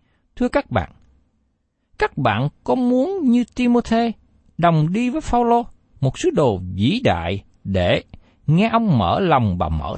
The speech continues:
tâm tư cho các bạn không? Các bạn thân mến,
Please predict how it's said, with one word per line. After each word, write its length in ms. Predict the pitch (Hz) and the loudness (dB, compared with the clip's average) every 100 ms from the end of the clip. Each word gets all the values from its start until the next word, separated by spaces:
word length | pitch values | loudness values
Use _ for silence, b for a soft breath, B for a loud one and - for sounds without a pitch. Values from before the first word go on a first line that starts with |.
| - | -6
tâm 220 | 226 233 | -2 -2
tư 280 | 226 233 233 | 0 0 -2
cho 120 | - | -4
các 200 | - 262 | -8 -8
bạn 180 | - - | -6 -6
không? 160 | - 180 - _ _ _ _ _ _ _ _ _ _ _ _ _ _ _ - | -4 -6 -6 _ _ _ _ _ _ _ _ _ _ _ _ _ _ _ -6
Các 200 | 311 113 | -4 -4
bạn 180 | 80 - | -4 -4
thân 180 | 170 165 | 0 2
mến, 120 | 170 | 0